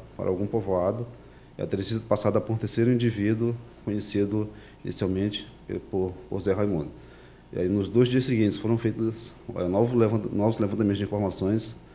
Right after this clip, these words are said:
buscas, identificação do, do, do, confirmação da identificação do indivíduo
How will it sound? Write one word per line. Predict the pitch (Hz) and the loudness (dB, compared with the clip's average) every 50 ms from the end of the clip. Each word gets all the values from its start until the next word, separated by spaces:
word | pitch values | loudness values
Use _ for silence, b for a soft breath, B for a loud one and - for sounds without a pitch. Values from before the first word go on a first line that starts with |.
| B B B B B B - - | B B B B B B -16 -12
buscas, | 85 82 98 110 117 - - - 120 120 - - - - - - | -6 0 2 2 2 2 2 2 2 2 2 0 0 -2 -6 -8
identificação | 107 87 90 92 - - 98 95 95 - - 104 113 | -4 -2 -2 -2 -2 -4 -2 -2 -2 0 2 2 2
do, | 117 123 123 120 117 120 - - - - - 117 101 95 98 | 2 2 2 2 2 2 0 -2 -8 -12 -14 -14 -12 -8 -8
do, | 107 104 104 - - | -6 -6 -6 -8 -10
do, | - - | -12 -6
confirmação | - 110 107 123 117 107 104 117 123 131 | -6 -2 0 4 4 4 4 6 6 6
da | 139 | 6
identificação | 143 135 - - 127 117 123 117 110 | 4 2 0 0 0 2 2 2 2
do | 117 123 | 4 4
indivíduo | 139 151 135 139 110 104 107 117 131 131 139 | 2 4 2 0 2 2 2 4 4 2 0